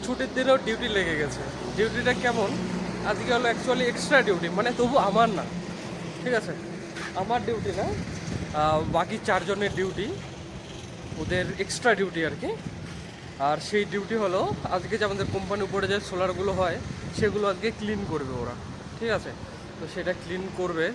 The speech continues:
তো আমি ভাবতেছি, আমি অনেক দিন ধরে চেয়েছি যে ওরা কীভাবে ক্লিন করে।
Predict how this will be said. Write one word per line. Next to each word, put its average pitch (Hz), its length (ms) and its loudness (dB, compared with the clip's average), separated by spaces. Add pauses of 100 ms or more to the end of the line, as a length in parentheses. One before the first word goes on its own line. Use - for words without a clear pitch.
তো - 120 -4
আমি 160 180 -2
ভাবতেছি, 175 420 -6 (380)
আমি 170 200 -4
অনেক 180 220 2
দিন 208 140 -2
ধরে 175 180 -2
চেয়েছি 156 240 -8
যে 170 120 0
ওরা 170 160 0
কীভাবে 185 300 -2 (100)
ক্লিন 175 200 -4 (100)
করে। 165 140 -2